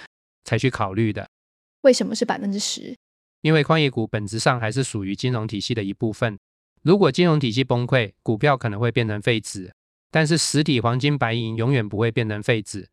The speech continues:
Speaker 1: 因为它就是真实的金属。所以我们的策略是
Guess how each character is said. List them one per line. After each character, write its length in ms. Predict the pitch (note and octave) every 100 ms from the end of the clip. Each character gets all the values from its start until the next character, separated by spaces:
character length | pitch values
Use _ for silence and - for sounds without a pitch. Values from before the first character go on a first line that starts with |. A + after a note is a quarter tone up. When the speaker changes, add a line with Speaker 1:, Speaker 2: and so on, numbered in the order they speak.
| _ _ -
Speaker 1:
因 100 | D#3
为 60 |
它 120 | C#3+
就 140 | D3 C3
是 100 | B2+
真 240 | - B2+
实 200 | B2+ A2+
的 120 | G#2+
金 220 | G#2 A2+ A#2
属。 240 | - G2 _ _ _
所 140 | - E3+
以 40 |
我 160 | E3+ A#2
们 100 | A#2
的 80 | B2+
策 200 | - D3
略 180 | C#3+
是 340 | B2+ C3+ B2